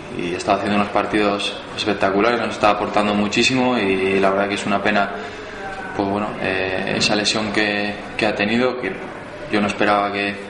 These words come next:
que tenía tanto porque, no sé, eh, o sea, fue la acción y demás, pero no, no le, no le vi ni gritando ni protestando demasiado ni nada, pero bueno, las pruebas dicen que,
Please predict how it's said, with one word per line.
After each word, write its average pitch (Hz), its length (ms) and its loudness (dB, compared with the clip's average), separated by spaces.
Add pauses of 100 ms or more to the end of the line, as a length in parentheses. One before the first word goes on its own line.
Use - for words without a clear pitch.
(1000)
que 104 100 4
tenía 101 300 2
tanto 110 300 2
porque, 92 720 0 (1080)
no 104 80 -6
sé, 104 140 -2
eh, 95 500 -6
o 98 40 -6
sea, 98 160 2
fue 110 160 4
la 107 80 6
acción 117 360 2
y 113 60 0
demás, 107 380 2
pero 107 200 2
no, 104 680 2 (600)
no 110 100 2
le, 107 120 2
no 110 200 2
le 110 120 2
vi 107 160 2
ni 107 220 2
gritando 113 540 2
ni 107 220 0
protestando 104 500 2
demasiado 101 540 2
ni 98 100 2
nada, 110 220 2
pero 98 140 0
bueno, 110 180 2
las 98 140 0
pruebas 107 240 2
dicen 107 260 0
que, 104 320 2